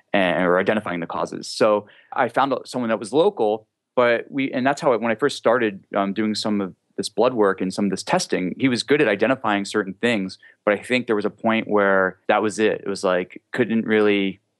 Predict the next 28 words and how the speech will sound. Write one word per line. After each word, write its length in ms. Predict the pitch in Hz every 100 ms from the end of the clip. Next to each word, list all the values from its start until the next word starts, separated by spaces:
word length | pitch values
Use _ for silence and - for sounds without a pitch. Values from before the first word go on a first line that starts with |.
| - 98
dig 220 | 107 90
deeper. 500 | 104 104 131 131 131 _ _ _ _ -
And 140 | 107 110
then 260 | 107 101
just 280 | - 113 -
through 100 | 107
talking 300 | 120 120 117
to 80 | 104
other 160 | 107 98
people 300 | 120 110 107
I 100 | 104
know 280 | 101 101 101
and 260 | 92 90
introductions, 600 | 107 107 101 117 - 98 92
I 80 |
came 200 | 90 104
across 440 | 92 - 90 92 - - - -
another 240 | 113 143
doctor 520 | 113 92 85 95 95 - - 123
who 400 | 113 107 95 - -
within, 320 | 117 123 113
like, 300 | 104 98 - _ _ _ -
a 60 |
fifteen-minute 520 | - 127 - 117 110 101
phone 240 | 113 117
call 460 | 104 98 92 90 _ _ _
was 140 | 98 107
like, 260 | 95 92